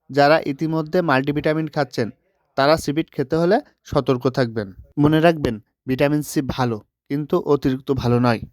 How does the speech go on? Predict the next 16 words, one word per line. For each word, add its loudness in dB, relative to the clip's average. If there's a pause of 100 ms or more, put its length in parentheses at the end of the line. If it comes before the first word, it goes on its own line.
(320)
যে 6
কোনো 4 (140)
ঔষধ 2
সেবনের 0 (100)
পূর্বে 2 (360)
একজন 0 (100)
রেজিস্টার্ড -4
চিকিৎসকের -4
পরামর্শ -2
নিয়ে -2
সেবন 2 (100)
করুন। 0 (300)
প্রতিনিয়ত 4 (260)
এমন 0 (180)
প্রয়োজনীয় 2
ঔষধের 0